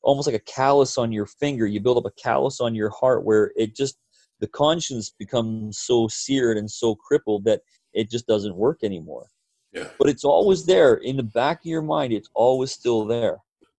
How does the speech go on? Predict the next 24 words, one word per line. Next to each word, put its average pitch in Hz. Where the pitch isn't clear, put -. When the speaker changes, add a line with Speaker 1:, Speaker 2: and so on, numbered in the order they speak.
Speaker 2:
And 104
God 113
hates, -
hates -
those 98
who 92
devise 80
sin, 87
people 95
who 92
go 90
into 90
sinning 92
almost 95
intentionally, 90
like 92
that, 92
that 80
hardening 101
of 80
heart 104
where 92
they 92
Speaker 1:
Yeah. 90